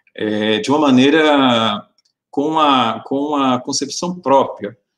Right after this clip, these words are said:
com uma prática própria, é, e isso foi muito importante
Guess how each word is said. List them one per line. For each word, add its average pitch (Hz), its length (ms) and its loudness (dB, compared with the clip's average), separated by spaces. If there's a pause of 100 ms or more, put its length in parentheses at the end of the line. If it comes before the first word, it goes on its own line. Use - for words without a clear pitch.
(120)
com 127 140 -6
uma 123 240 -2
prática 175 360 -4
própria, 120 600 -2 (520)
é, 107 300 -4
e 165 320 -2
isso 226 240 -2
foi 147 200 0
muito 123 240 0
importante 131 840 -4